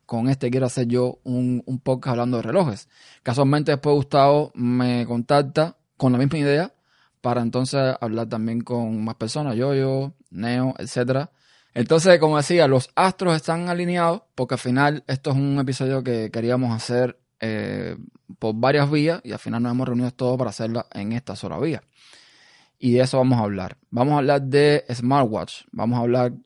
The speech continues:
de cómo los usamos, por qué los usamos y cuáles usamos.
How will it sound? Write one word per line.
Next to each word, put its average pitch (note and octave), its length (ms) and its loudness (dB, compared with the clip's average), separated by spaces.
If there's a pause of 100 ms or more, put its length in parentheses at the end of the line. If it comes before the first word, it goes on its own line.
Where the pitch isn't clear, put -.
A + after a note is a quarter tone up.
de A2+ 260 -6 (180)
cómo C3+ 380 2
los A#2+ 100 2
usamos, D3 540 0
por A2 220 -6
qué B2 140 0
los B2 120 0
usamos C#3 500 0
y A2 120 -4
cuáles A2+ 340 0
usamos. - 420 -8